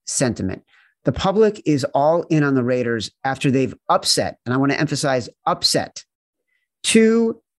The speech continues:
teams that had huge public backing, okay? So now that has, that has dramatically changed their perception in the market. It's why the line has moved up so aggressively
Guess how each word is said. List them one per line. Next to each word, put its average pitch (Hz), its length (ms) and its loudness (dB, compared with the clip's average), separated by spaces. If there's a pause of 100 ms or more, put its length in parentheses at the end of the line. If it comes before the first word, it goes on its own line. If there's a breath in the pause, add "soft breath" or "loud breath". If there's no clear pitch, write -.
teams 151 540 4 (220 soft breath)
that 135 140 0
had 131 240 0
huge 175 800 0 (200)
public 139 500 0 (300)
backing, 110 500 -4 (240)
okay? 143 420 -2 (300 soft breath)
So - 120 0
now 165 500 2 (200)
that 165 220 0
has, 185 160 0
that 143 580 0
has 156 80 -2
dramatically 143 800 -2
changed 135 640 0
their 131 180 0
perception 135 520 -2
in 120 60 2
the 117 60 0
market. 110 460 -4 (360 soft breath)
It's 123 200 0
why 143 760 0 (180)
the 139 80 -2
line 139 440 0
has 123 220 -4
moved 127 280 2
up 123 260 0
so 131 200 -2
aggressively 117 720 -2